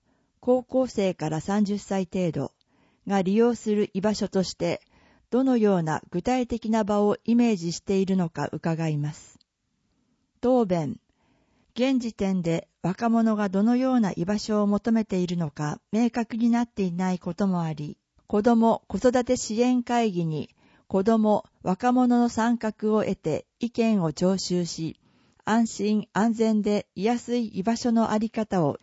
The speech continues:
一緒に考えながら検討していきたいと考えています。人口の見通し、和光市人口ビジョン。質問。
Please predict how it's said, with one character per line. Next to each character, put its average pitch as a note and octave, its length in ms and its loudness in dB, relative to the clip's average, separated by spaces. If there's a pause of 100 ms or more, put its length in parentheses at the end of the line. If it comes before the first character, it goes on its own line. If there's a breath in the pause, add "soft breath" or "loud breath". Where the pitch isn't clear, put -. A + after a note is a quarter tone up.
一 G3 140 -2
緒 B3+ 180 -2
に B3+ 160 0
考 B3+ 100 -2 (220)
え B3 160 0
な B3 160 2
が G3+ 100 0
ら D3+ 160 0
検 A#3 340 0
討 A3 200 2
し - 40 -14
て G#3 180 0
い G#3 60 0
き - 100 -20
た G#3 140 0
い G3+ 60 0
と D#3 160 -4
考 G3+ 320 0
え F#3 140 0
て - 160 -6
い D#3+ 100 -2
ま D3 160 -4
す。 - 240 -20 (2000)
人 B3+ 300 0
口 A#3+ 260 4
の A#3 160 4
見 G#3+ 140 2
通 G3+ 280 2
し、 F3 360 -4 (400 soft breath)
和 G3 180 0
光 B3+ 300 2
市 C#3+ 200 -4
人 G#3 280 0
口 G#3 280 2
ビ F#3+ 140 0
ジ D3+ 140 -4
ョ C#3 80 -4
ン。 C3+ 140 -12 (840)
質 - 320 -4
問。 G3+ 320 0